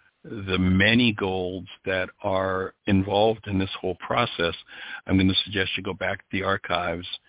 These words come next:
and, and just sit and identify, really listen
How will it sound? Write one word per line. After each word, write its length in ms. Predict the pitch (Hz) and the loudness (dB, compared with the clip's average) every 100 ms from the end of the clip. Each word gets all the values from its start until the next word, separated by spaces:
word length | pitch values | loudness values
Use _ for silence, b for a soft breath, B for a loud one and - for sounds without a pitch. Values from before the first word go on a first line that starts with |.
| B B B | B B B
and, 340 | 87 85 85 92 - | 0 2 2 -2 -4
and 180 | 98 95 | -4 -2
just 160 | - - _ _ - - | -4 -6 _ _ -16 -4
sit 180 | 104 92 | -4 -4
and 320 | 98 95 90 90 - _ _ _ | -8 -4 -4 -6 -14 _ _ _
identify, 840 | - 98 107 110 - 98 87 85 95 | -2 0 2 2 2 2 2 2 0
really 420 | 95 98 104 98 98 | -2 2 4 4 0
listen 400 | 95 104 107 | -2 0 2